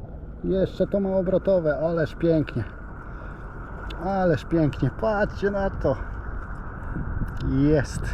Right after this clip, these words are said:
Jest cudo. Jest cudo.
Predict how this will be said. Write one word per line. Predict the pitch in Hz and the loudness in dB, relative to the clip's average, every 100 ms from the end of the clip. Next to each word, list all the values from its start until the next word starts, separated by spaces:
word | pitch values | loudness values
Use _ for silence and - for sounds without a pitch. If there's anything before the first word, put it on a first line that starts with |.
| - - - - 135 | -2 -4 -2 0 4
Jest | 151 - - - | 4 4 -4 0
cudo. | 208 190 - 185 180 - - - - - - - - - - - - - - 233 - - 185 190 - - 269 | 2 4 6 6 6 0 -10 -10 -10 -10 -10 -8 0 4 4 2 0 0 0 -2 0 0 2 2 0 -4 0
Jest | 240 240 - - - | 4 2 2 0 8
cudo. | 294 214 151 | 10 10 6